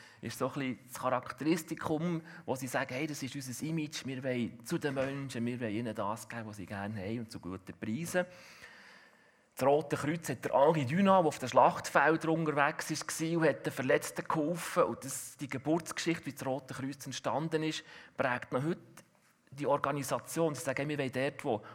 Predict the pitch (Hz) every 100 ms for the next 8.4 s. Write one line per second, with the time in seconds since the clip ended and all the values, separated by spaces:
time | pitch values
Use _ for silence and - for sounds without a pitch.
0 | - 117 127 151 147 147 - 127 113 127
1 | 147 117 151 120 120 113 139 113 - 135
2 | 131 127 113 107 95 151 151 - 135 123
3 | 120 104 - - - - - - - 107
4 | 101 - 123 123 151 135 117 117 127 143
5 | - 139 131 131 135 110 110 110 110 113
6 | 107 113 - - 101 95 113 - 73 -
7 | - _ _ _ _ _ _ - 117 -
8 | 95 - 73